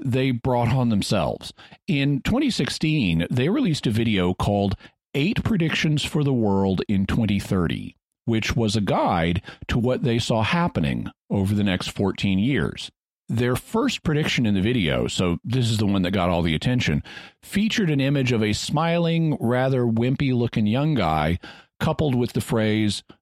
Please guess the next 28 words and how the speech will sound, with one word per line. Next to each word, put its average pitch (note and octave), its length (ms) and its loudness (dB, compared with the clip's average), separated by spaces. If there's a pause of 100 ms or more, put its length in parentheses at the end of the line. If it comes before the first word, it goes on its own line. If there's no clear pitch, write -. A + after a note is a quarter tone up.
"You'll C3+ 560 0
own C3 460 2
nothing, G#2+ 580 -2 (480)
and G#2 260 0
you'll G2 260 0
be F2 240 0
happy," D#2+ 760 -4 (380)
with G#2+ 160 0
the B2 100 0
words A2+ 420 0
nothing A#2 640 2
and F2 300 0
be G#2 160 2
happy F#2+ 600 0
emphasized. D#2 920 -2 (340)
The C3+ 140 0
statement G#2 680 -2
that G#2+ 320 0
by A2 160 2
twenty D#3+ 340 0
thirty C#3 480 0
you'll A2+ 400 0
own A2 400 2
nothing E3+ 580 0 (600)
was A#2+ 240 0
taken D#3 340 0
to C#3+ 60 0
represent C3 560 0